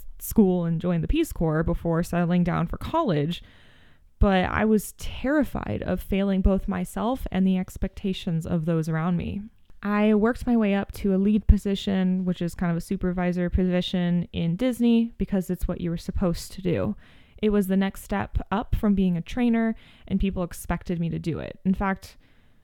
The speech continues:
I recently revisit this old message I had with someone back in,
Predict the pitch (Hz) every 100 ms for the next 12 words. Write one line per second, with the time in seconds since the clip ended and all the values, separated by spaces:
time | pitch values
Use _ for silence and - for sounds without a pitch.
0 | - - 196 190 202 202 220 220 190 175
1 | 180 175 - 185 175 170 170 180 175 165
2 | - 185 175 185 196 - 190 190 220